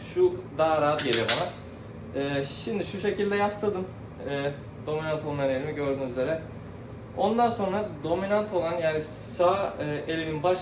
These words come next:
parmağında şu şekilde dominant olan baş ka-, parmağımın arkasına yerleştiriyorum, kilitliyorum yani.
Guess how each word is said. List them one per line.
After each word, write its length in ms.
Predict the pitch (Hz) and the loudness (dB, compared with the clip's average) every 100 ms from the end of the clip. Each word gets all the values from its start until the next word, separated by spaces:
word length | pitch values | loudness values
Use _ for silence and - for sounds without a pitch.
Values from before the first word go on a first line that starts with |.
| - | -2
parmağında 640 | 165 147 143 143 165 190 - - | -2 0 -2 -2 -2 -4 -6 -8
şu 80 | 202 | -6
şekilde 600 | - 160 151 147 196 196 - - - - - - | -2 -2 0 2 2 0 -8 -14 -14 -14 -12 -2
dominant 400 | 160 180 185 175 | 0 4 4 4
olan 200 | 170 160 | 2 6
baş 160 | 180 180 | 6 6
ka-, 180 | - - - 160 | 4 -2 -4 0
parmağımın 380 | 156 139 147 | 2 2 4
arkasına 560 | 170 165 156 143 175 180 - - - 156 | 4 4 2 -2 0 0 -2 -10 -4 2
yerleştiriyorum, 720 | 170 160 156 - 147 120 151 - - - - | 6 6 2 -2 0 0 0 -4 -12 -12 -12
kilitliyorum 520 | - - 160 131 110 | -10 -6 0 0 0
yani. 200 | 107 113 | -2 -4